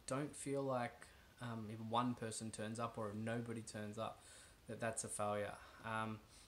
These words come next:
and remember, the momentum gained over the four months, um, is something that will continue for the rest of your life, um,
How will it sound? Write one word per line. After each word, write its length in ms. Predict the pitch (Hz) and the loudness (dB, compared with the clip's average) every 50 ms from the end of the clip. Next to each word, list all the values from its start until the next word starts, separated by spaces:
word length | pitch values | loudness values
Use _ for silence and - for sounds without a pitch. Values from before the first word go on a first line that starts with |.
| - - 123 | -10 -4 0
and 120 | 120 117 | 2 4
remember, 360 | 120 120 117 120 131 131 123 113 | 4 6 6 6 6 4 4 2
the 140 | 107 113 | 2 2
momentum 640 | 110 113 117 120 120 127 131 - - 123 117 113 110 | 0 2 2 2 4 2 2 0 0 -2 -2 -2 -2
gained 500 | - - 110 113 123 127 123 120 113 110 | 2 4 4 6 6 6 4 4 2 2
over 240 | 110 113 113 110 107 | 2 2 2 0 -2
the 100 | 104 104 | -4 -6
four 400 | - - - - 117 110 107 104 | -8 -8 -4 -2 0 0 0 0
months, 520 | 104 104 107 156 202 - - - - - - - - - - - - - - - | 0 0 2 0 0 2 2 2 2 2 -2 -6 -18 -20 -20 -20 -20 -14 -8 -6
um, 420 | 113 110 110 110 107 107 107 107 - - - - - | -4 -2 -2 -2 -2 -2 -4 -6 -8 -14 -16 -8 2
is 120 | 123 113 | 8 8
something 340 | - - 127 107 110 127 117 | 8 8 8 4 -2 -2 -4
that 120 | - 104 117 | -4 -4 -6
will 80 | 120 | -6
continue 480 | - - 123 117 - - - 120 113 107 | -6 -6 -6 -6 -6 -4 -4 -4 -4 -4
for 140 | - - 110 | -4 -6 -6
the 80 | 110 | -4
rest 240 | 107 104 104 - - | -4 -4 -4 -4 -4
of 100 | 110 104 | -6 -6
your 140 | 101 95 95 | -4 -4 -2
life, 340 | 101 101 101 101 101 - - - - - - - - - - - - | 0 0 0 0 -2 -4 -8 -18 -20 -20 -20 -20 -20 -20 -16 -10 -6
um, 360 | 110 110 107 104 104 104 | -4 -2 0 0 0 -2